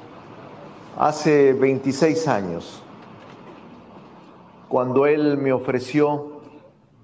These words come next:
ser candidato a gobernador del P R D en mil novecientos noventa y siete,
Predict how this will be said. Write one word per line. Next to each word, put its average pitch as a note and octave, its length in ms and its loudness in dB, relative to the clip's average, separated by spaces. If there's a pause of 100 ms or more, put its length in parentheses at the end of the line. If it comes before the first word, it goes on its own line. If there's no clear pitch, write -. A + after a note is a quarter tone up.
(680)
ser C#3+ 340 -2
candidato C3 1040 2
a B2+ 60 4
gobernador B2 800 0
del B2 220 -2
P C#3 100 -2
R B2+ 220 2
D B2+ 380 -2 (1200)
en B2 180 -2
mil C#3+ 200 2
novecientos A#2+ 640 -2
noventa G#2+ 440 0
y G#2 60 0
siete, G2+ 580 -4